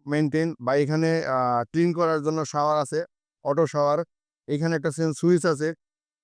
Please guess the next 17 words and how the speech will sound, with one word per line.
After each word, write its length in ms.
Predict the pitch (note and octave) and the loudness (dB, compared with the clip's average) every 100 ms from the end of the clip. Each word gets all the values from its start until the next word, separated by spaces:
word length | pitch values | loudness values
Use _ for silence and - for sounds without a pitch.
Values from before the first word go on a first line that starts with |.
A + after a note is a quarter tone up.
| _ _ _ _ _ _ _ _ _ _ | _ _ _ _ _ _ _ _ _ _
এই 140 | E3 | -2
শাওয়ার 300 | D#3+ E3 E3+ | 0 2 2
দিয়ে 100 | E3+ | 2
ওয়াশ 280 | F3+ D#3+ D3 | 2 2 0
করবে। 320 | D3 A#2 A#2+ | 0 0 0
এখানে, 360 | C#3+ E3 F3 F3+ - _ _ - | -2 0 0 0 -4 _ _ 0
আহ, 260 | C#3 C3+ C3+ | 2 2 2
এই 160 | E3+ | -2
শাওয়ারের 360 | D#3+ E3 F#3 G3 | 0 2 2 2
ভিতরে 280 | F#3 G3 E3+ | 0 0 0
বেশ 200 | E3 - | -2 -2
কিছু 180 | F3 F3 | 0 0
অপশন 240 | D3 E3 | 0 -2
আছে, 220 | D3+ D#3 | 0 0
একটা 200 | D3+ - | 0 -2
ফিমেলদের 520 | - D#3+ E3 D#3+ E3 | -6 -2 -2 0 0
জন্য 320 | D3+ D#3 D#3 | 0 -2 -2